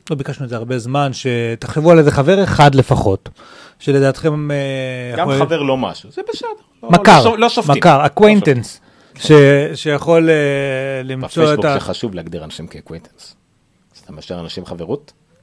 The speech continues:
Speaker 2: ישר אתה
Speaker 1: אה.
Speaker 2: יכול ישר להשאיר אותם כ-acquaintance, כדי שלא יראו לך את כל הדברים.
Speaker 1: גם בגוגל סירקל זה, יש לי מעגל כזה. אמ, אז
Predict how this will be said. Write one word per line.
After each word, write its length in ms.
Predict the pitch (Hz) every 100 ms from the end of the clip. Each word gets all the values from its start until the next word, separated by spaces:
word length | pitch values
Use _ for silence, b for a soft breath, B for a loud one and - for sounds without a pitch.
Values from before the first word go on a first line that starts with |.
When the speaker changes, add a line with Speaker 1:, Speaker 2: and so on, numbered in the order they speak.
| _ -
Speaker 2:
ישר 240 | - 107
אתה 120 | 101
Speaker 1:
אה. 40 | -
Speaker 2:
יכול 120 | 107
ישר 240 | 92 101
להשאיר 240 | 95 - 90
אותם 120 | 90 -
כ-acquaintance, 600 | 85 - 85 85 - _
כדי 140 | 78 82
שלא 200 | - 80
יראו 140 | 78
לך 140 | - -
את 60 |
כל 120 | _ _
הדברים. 400 | _ _ _ 127 147
Speaker 1:
גם 120 | 151
בגוגל 340 | 139 135 143 135
סירקל 440 | - 147 139 120
זה, 140 | 98 104 101 107 98
יש 80 | 95
לי 60 | 110
מעגל 360 | 107 107 113 107
כזה. 240 | 107 101 95 _
אמ, 580 | 151 156 147 143 143 151 - _ _ _ _ _ _ _ _ _ -
אז 240 | 165 123